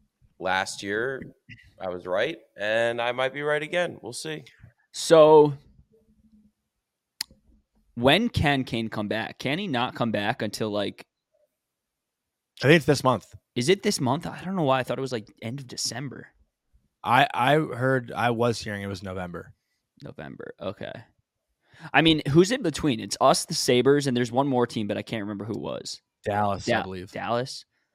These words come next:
Speaker 3: Well, and Det-, I, I think Detroit was rumored too.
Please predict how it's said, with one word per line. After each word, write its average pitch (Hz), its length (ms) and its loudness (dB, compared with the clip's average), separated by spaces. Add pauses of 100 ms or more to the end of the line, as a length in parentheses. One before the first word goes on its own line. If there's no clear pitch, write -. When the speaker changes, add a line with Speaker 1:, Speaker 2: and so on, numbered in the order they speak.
(220)
Speaker 3:
Well, - 120 -12
and 147 160 0
Det-, 160 180 -6
I, 110 120 -4 (140)
I 117 80 -6
think 170 160 -4
Detroit 123 400 -4
was 101 140 -6
rumored 98 240 -10
too. 92 240 -8